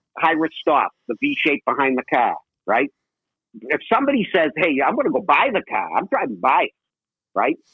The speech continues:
Talk about OODA loop again, right? If I sit behind it, right, they go, "Uh-oh, they're here for me."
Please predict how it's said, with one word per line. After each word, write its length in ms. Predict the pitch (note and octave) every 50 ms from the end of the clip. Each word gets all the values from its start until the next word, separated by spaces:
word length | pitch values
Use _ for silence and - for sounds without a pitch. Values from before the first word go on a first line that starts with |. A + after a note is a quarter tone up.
| _ A2 -
Talk 120 | D#3+ D#3+
about 200 | E3+ G3 F3+ D#3+
OODA 240 | E3+ G3 G#3+ G#3 D#3
loop 160 | C3 G#2+ -
again, 260 | G#2+ F#2 G2+ G2 F#2
right? 220 | F#2 G2+ A#2+ D3 E3 _ _ _ _
If 100 | C#3 D3 -
I 100 | G#3 D#4 D4+ -
sit 120 | D#4+ -
behind 380 | _ D#3 C#3 F3 G3 B3 A3 D3+
it, 100 | B2 C3 _ _ _ _ _ _ _ _
right, 140 | - B2+ D#3+ -
they 140 | - C#3+ D3
go, 100 | B2 D#3
"Uh-oh, 360 | C#3+ D3 F3 F#3 C#3 C3+ C3 A#2
they're 100 | C3 C3
here 200 | C3+ F3 G3 G3 -
for 140 | - A#2 G2 E2
me." 140 | E2 D#2+